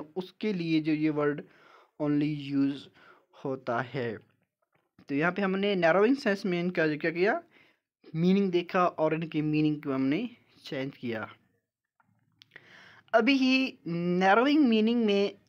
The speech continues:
दो मज़ीद टाइप्स हैं। First of all है negative become a positive meaning, कि हम लोग नेगेटिव मीनिंग से किस तरह से उसको पॉजिटिव मीनिंग में चेंज करते हैं। The type of change can take a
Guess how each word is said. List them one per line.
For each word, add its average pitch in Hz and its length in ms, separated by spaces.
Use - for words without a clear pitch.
दो 202 460
मज़ीद 175 420
टाइप्स 170 380
हैं। 220 320
First 185 360
of 220 60
all 214 260
है 226 160
negative 190 880
become 196 320
a 202 80
positive 180 460
meaning, 147 420
कि 202 120
हम 214 280
लोग 226 300
नेगेटिव 180 840
मीनिंग 185 360
से 175 280
किस - 340
तरह 202 260
से 185 200
उसको 170 460
पॉजिटिव 170 580
मीनिंग 190 340
में 170 120
चेंज 151 280
करते 165 240
हैं। 208 80
The 208 120
type 233 320
of 269 180
change 208 600
can 190 320
take 214 140
a 170 140